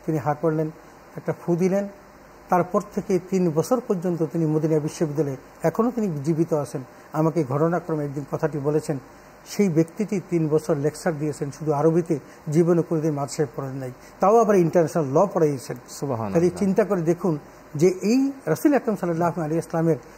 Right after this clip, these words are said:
Speaker 1: সেই মহান কীর্তি, তার যে মুজেজা, সেই মুজেজার মুখ-, মধ্য দিয়ে এই কোরআন যে আরেকটা মুজেজা,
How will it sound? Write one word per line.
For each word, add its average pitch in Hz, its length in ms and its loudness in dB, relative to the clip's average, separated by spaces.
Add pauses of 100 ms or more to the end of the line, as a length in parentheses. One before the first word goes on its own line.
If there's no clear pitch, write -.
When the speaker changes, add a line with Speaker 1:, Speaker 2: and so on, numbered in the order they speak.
(180)
Speaker 1:
সেই 185 220 4
মহান 160 420 2 (120)
কীর্তি, - 420 -4
তার 165 180 2
যে 170 120 2
মুজেজা, 180 640 2 (320)
সেই 160 200 2
মুজেজার 165 500 2
মুখ-, 147 300 -6
মধ্য 156 320 2
দিয়ে 185 260 2 (300)
এই 180 160 6 (100)
কোরআন 202 340 4
যে 240 100 4
আরেকটা 180 300 2
মুজেজা, 165 500 2